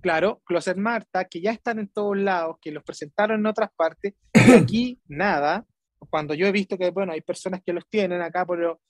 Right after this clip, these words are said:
Speaker 1: pero por lo menos de manera oficial no, eh, ya nos pasó con eso, nos ha pasado con la serie A, que ya está, de, por lo menos en México ya hay disponibilidad,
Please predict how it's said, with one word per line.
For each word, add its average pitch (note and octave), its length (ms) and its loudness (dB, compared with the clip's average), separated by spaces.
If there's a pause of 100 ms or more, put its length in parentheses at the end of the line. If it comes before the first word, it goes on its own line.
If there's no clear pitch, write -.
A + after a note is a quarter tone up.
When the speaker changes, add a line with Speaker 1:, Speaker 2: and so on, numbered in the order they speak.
(220)
Speaker 1:
pero E3+ 240 -2
por E3+ 120 -6
lo E3+ 80 -4
menos A3+ 160 -6
de A3 80 -6
manera G#3 200 -4
oficial G#3+ 500 -6
no, F3+ 300 -10 (280)
eh, D#3 280 -8
ya A3+ 160 -2
nos C4+ 140 -6
pasó A3 300 -2
con G3 200 -4
eso, F3+ 400 -8
nos F#3+ 200 -4
ha C4 80 0
pasado G3+ 460 -4
con F3 140 -4
la E3 100 -4
serie F3+ 340 -6
A, E3+ 220 -6 (340)
que E3 140 -10
ya G3+ 120 -2
está, A3 340 -2
de, F#3 120 -8
por E3 140 -10
lo D#3 100 -10
menos C#4+ 200 -8
en B3 100 -8
México G#3+ 380 -6
ya E3+ 220 -4
hay F3 100 -4
disponibilidad, F3 720 -6